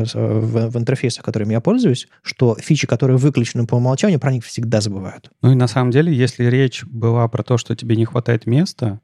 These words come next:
Speaker 2: ну, то есть, э, как будто бы тебе плавающие панели создавали ощущение, что у тебя гораздо больше, э, ну вот, э, vision,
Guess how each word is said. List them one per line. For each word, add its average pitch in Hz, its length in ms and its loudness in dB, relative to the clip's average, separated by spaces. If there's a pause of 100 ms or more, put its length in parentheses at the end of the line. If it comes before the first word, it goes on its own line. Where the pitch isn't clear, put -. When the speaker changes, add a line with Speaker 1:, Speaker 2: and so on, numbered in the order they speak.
Speaker 2:
ну, 135 120 4
то - 80 2
есть, - 220 -4
э, 98 360 -2
как 104 140 -2
будто 107 200 0
бы 110 100 -2
тебе 110 220 -2
плавающие 110 540 -2
панели 135 340 2
создавали 110 600 0
ощущение, 123 880 0
что - 220 -6
у 107 60 0
тебя 107 260 -2
гораздо 101 380 0
больше, 98 640 0 (360)
э, 95 580 -4
ну 117 140 4
вот, 87 240 -10
э, 92 480 -4
vision, 98 320 2